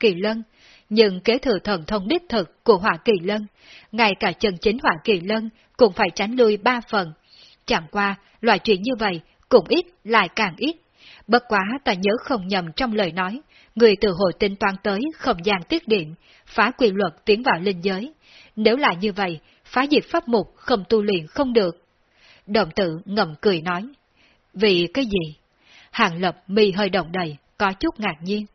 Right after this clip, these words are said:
Chuyện tình có liên quan đến không gian tiết điểm, hắn tất nhiên sẽ không khách khí, hướng về linh giới yêu tộc này thỉnh giáo một phen. Nhưng đáng tiếc, đối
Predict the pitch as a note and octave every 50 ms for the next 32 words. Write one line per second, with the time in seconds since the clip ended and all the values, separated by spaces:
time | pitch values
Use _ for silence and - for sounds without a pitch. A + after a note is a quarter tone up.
0 | _ _ _ _ _ _ _ _ _ _ - A3+ G#3 E3 D#3+ - G3+ G3 F#3 F3
1 | E3 - - B3+ B3 A#3 G#3 E3 - G3+ F#3 F3 E3 F#3 F#3 F3 G#3+ C4+ - -
2 | - B3 F3+ D#3+ G3 G3 E3+ D#3 - D4+ D#4 - G#3+ G#3+ G3 D3+ C#3+ D3+ - _
3 | _ _ _ - _ - - G#3+ G3 F#3+ F#3+ - G3+ - G3+ F#3 G3+ G3 G3 F#3
4 | - - - - A#3+ F3 D#3+ - A3+ G3 D#3+ - C#4 C#4 - - A3 G3+ F#3 A3+
5 | C#4 _ _ - - - - _ - - A#3 A3 B3+ C4 C4 G3+ E3+ D#3+ D#3+ F#3
6 | G#3 F3+ E3+ E3+ G3 G3+ A3+ A3 A3+ F#3 - - F#3+ - E3 F#3 F3+ E3+ D#3 D3+
7 | - - - A3 E3+ D3+ D3+ F#3 F3+ F3+ A3 C4+ A3+ - - - - G3+ G3+ G3
8 | - _ _ _ _ _ _ _ - G3+ G#3+ G3+ D#3+ D#3 F#3+ F#3 F3 - - C4
9 | D#4 E4 - _ _ _ _ _ - G3+ A3 G3+